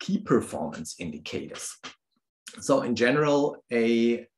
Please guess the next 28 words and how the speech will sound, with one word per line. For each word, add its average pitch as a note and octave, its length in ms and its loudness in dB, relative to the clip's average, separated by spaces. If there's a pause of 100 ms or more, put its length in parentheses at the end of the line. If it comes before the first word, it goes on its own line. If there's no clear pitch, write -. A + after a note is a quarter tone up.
(140)
um, A2 600 -2
a A2 140 -6
key - 300 -8
performance B2+ 460 0
indicator A#2 560 0
for - 220 -4
efficiency - 880 -2 (920)
should - 360 0
be C#3 180 10
something B2 840 2
like A2+ 480 2 (240)
a A2+ 100 0
useful A2+ 800 0
work B2 460 0 (120)
divided G#2 600 -2
by G2 140 -4
the F#2+ 260 -8
environmental D#2+ 800 -2
impacts. D3+ 540 0
We A2+ 120 0
can F#2+ 180 -4
see - 460 -4
it - 200 -10
down E2 280 2
here. A#2+ 420 4 (380)
The A#2 80 0
data A2 320 2
center G#2+ 340 -2